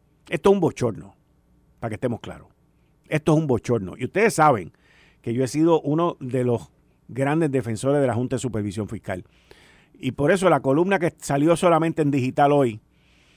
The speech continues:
en el periódico El Nuevo Día, usualmente salen los miércoles en papel, pero hoy salió, anoche salió en digital, una tormentosa Junta de Supervisión Fiscal, ahí es donde está el problema.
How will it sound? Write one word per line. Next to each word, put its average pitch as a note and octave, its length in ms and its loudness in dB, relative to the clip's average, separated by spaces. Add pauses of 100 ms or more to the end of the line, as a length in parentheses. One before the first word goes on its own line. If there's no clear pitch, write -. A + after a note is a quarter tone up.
(140)
en A2+ 160 -6
el A2 80 -4
periódico C3 400 0
El B2+ 80 0
Nuevo B2+ 240 0
Día, C#3+ 180 0
usualmente A#2 420 -4
salen B2 360 -4 (200)
los A#2 200 -10
miércoles A#2 420 -6
en A2+ 140 -8
papel, C#3 400 -4
pero G#2+ 180 -4
hoy A2 120 -2
salió, A#2+ 380 -2
anoche C3+ 320 -2
salió B2 280 -2
en A#2+ 80 -4
digital, B2 480 -2 (240)
una E3 260 2
tormentosa C#3 960 2 (280)
Junta C#3+ 320 0
de C#3 100 4
Supervisión B2+ 500 -2
Fiscal, D3 380 -4
ahí C3 160 0
es D3+ 60 2
donde C#3+ 140 2
está - 120 -6
el A2+ 80 -4
problema. G2 500 -6